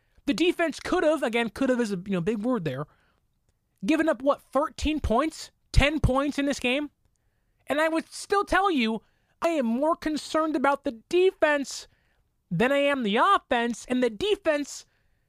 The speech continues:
is the number one ranked defense in football. Football. And, and look,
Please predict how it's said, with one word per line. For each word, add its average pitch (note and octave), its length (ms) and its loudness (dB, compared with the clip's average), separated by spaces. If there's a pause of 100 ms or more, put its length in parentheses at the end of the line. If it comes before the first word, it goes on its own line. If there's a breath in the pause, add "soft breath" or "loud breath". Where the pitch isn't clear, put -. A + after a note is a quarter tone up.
(300)
is - 220 2
the F#4 60 2
number F4 300 4
one D#4 380 4
ranked D4 320 0
defense D4 480 2
in C4+ 240 -4
football. C#4+ 560 2 (760)
Football. G#4 520 2 (1600)
And, F4 120 -8 (300)
and D#4 200 -2
look, F4+ 420 0